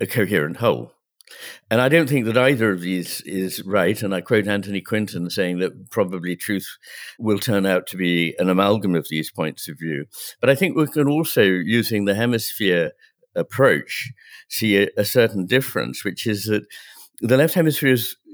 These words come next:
again, viewing the world, the cosmos, as made of things, of stuff, bits here and there. Whereas the right hemisphere is likely to prioritize relationships. This is what it is always seeing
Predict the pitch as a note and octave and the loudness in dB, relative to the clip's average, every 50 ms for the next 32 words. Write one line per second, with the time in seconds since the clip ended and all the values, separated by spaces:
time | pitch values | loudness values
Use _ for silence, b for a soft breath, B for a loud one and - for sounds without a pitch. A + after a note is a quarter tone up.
0 | - - G#2 A2 B2+ C3+ C#3 C3 A#2+ A2 G#2 B2 D3 D3+ C#3+ C3 C3 B2+ A#2+ A2 | -8 -8 -2 2 4 6 6 6 4 4 4 4 6 6 6 6 6 4 2 2
1 | - - - B1+ - _ _ _ _ - - - A#2 A#2 G#2+ A#2 A#2+ A2+ A#2 B2+ | -2 -6 -14 -16 -16 _ _ _ _ -20 -16 -4 -4 2 4 6 8 8 6 6
2 | A#2 G#2 - F#2+ - - B2 C#3 C#3+ - - G#2 G2 G#2+ A#2+ - - G#2 G#2+ - | 4 0 -2 -4 0 2 2 2 2 0 0 0 0 0 -2 -2 -2 -2 -2 0
3 | A#2+ A#2+ B2 B2+ A#2+ B2 A#2 - - C#3+ C3+ A#2+ F2+ C2+ B1+ - - _ - - | 2 4 4 4 4 2 -2 0 2 2 2 2 2 -2 -6 -12 -16 _ -18 -18
4 | - - A2+ A#2+ - - - D3+ G#2+ D2+ - - - - - D3 B2+ C3 - - | -6 -4 -4 -2 -2 0 0 0 0 0 -2 -8 -14 -14 -8 -4 -4 -4 -2 -4
5 | - - A#2+ A#2+ A#2+ A2+ A2+ A2 G#2+ G#2 A2+ G#2+ D#2+ B1+ - - B B B B | -8 -2 2 4 4 4 4 0 2 4 4 4 4 0 -4 -10 B B B B
6 | B B B B B B B B _ _ _ - B2+ B2 C3+ C3+ C3+ C3 C3 B2+ | B B B B B B B B _ _ _ -2 2 4 6 6 8 8 8 8
7 | B2 A#2+ A2+ - - - - _ - C3 A#2 A#2 A#2 A2+ - - A2+ A2 C#3 D#3+ | 6 6 2 -2 -8 -12 -16 _ -8 -2 -2 0 0 -2 -6 -6 0 2 2 2
8 | F3 - F#3 C#3+ G2+ G2 F2 E2 - - - F2 D#2 F2 G2 F#2+ G2 G2+ G#2+ B2 | 2 2 0 -2 0 0 -2 -4 -6 -4 -2 -2 0 0 -2 -2 -2 -2 2 2
9 | C#3 D3+ D3+ - - F2 C#2+ B1+ - - - G2+ G2+ G2 - - G#2+ G2+ G#2 G2+ | 2 2 2 -2 -4 -4 -4 -4 -6 -8 -4 -4 -4 -4 -4 0 2 4 6 6
10 | G2+ G#2 G#2 G2+ - - E2+ E2+ E2+ - G#2 G#2+ A2+ A#2+ C3+ C#3 - - F#2+ E2 | 6 6 4 0 0 0 0 0 0 -2 -4 0 2 2 2 2 0 -4 -6 -6
11 | - - C2+ - - - A2 G#2 - D3 A2 A2 G2 G2 F#2+ G2+ F#2+ G2+ G2+ G#2 | -6 -8 -10 -10 -6 -6 -6 -4 -4 -4 -4 0 -2 -2 0 0 -2 -2 -4 -2
12 | - G#2+ A2 A2 G#2 G2 F#2+ F2 - - - - B2+ B2 G#2+ E2+ C#2+ C#2 C2+ | 0 2 2 2 2 2 0 -2 -2 -6 -4 -2 0 0 0 0 -2 -6 -8